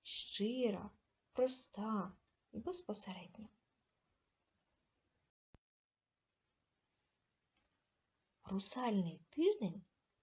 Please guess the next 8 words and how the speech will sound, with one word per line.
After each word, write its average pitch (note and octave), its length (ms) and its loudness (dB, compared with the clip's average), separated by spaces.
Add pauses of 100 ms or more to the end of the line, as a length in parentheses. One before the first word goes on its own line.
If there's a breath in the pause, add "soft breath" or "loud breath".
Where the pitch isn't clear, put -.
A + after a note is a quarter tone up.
святкували G#3 1080 -2
з - 140 -2
понеділка G3+ 1040 -2 (160)
по - 120 -6
четвер, - 520 -6 (1400)
і F3+ 120 -6
завершувався G3 1040 -2
він C#4 360 0